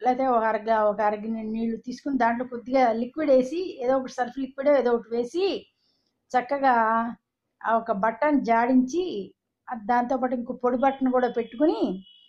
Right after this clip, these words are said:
ఆ డబ్బాలన్నీ తుడిచేస్తే గనక, మ-,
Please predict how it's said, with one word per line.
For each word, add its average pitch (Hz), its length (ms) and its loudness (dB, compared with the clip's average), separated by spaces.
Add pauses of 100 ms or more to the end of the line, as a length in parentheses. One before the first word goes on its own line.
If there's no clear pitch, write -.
(300)
ఆ 226 40 0
డబ్బాలన్నీ 277 540 2
తుడిచేస్తే 269 680 -2
గనక, 240 240 -2 (1160)
మ-, 240 240 -2